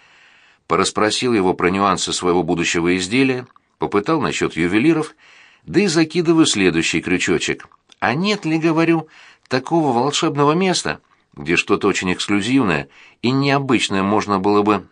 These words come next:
уже готовым купить. Он мне на это: «Как же нет? Обязательно есть». Имеется такая очень хорошая организация под названием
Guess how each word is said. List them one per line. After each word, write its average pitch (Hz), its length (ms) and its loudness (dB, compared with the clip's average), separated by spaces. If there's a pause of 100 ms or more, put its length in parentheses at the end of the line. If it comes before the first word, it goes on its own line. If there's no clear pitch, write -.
уже 120 240 -2
готовым 85 440 0
купить. 78 440 -6 (500)
Он 67 200 -4
мне 69 120 -4
на 69 180 -2
это: 69 160 -6
«Как 67 300 -4
же 65 140 -4
нет? 64 280 -8 (240)
Обязательно 170 640 -2
есть». 135 460 -4 (840)
Имеется 208 480 2
такая 175 280 0
очень 160 180 -2
хорошая 165 400 0
организация 139 640 0
под 131 160 -2
названием 156 640 -2